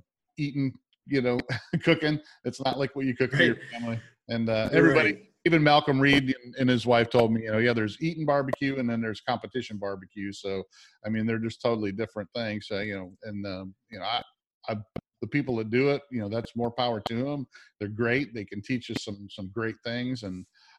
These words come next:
Speaker 1: I love talking about that stuff, but I don't, you know, feel I need to go compete with anything. That's like Meathead. I
Speaker 2: Well, I
Speaker 1: talked to, I talked to Meathead Goldwyn, and he's like, he goes, "I, I got nothing to win if I go to a competition, but everything to lose," because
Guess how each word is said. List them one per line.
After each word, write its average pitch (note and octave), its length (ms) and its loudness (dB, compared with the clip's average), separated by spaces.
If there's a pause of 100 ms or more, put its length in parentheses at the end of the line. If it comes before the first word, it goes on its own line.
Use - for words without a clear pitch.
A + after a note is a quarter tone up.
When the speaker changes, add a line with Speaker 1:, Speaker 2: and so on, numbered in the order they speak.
Speaker 1:
I A2 40 -4
love A2 260 0
talking A#2 340 0
about A2+ 360 0
that G#2+ 180 -8
stuff, A2+ 300 -2 (100)
but F#2 100 -8 (460)
I B2 80 0
don't, A#2+ 180 0 (320)
you A#2+ 100 -6
know, G2+ 120 -4 (100)
feel A2+ 280 2
I A2 100 2
need A2+ 200 0
to G#2 60 -6
go G2+ 220 -4 (340)
compete A#2 420 -6 (100)
with G2+ 100 -10
anything. G#2 400 -8 (220)
That's C3+ 140 -2
like D#3+ 120 6
Meathead. C#3+ 300 4
I - 40 8
Speaker 2:
Well, B2+ 120 6
I - 20 2
Speaker 1:
talked C#3 200 4
to, C#3 140 -2
I D3 60 4
talked D3 260 4
to B2+ 60 0
Meathead C3 380 2
Goldwyn, B2 400 2
and A2+ 80 -2
he's A#2+ 180 -2
like, A2 180 0 (380)
he A#2+ 60 -2
goes, A#2+ 120 2
"I, D3 220 4
I E3 40 4
got D#3 180 4
nothing F3+ 480 4
to D3 100 2
win C3+ 540 4
if A#2+ 120 -2
I C3 40 2
go C3+ 140 2
to C3+ 80 4
a A#2+ 80 4
competition, A#2+ 600 0
but A2 120 0
everything C3 400 -2
to B2 60 0
lose," B2 480 0
because A#2+ 420 -4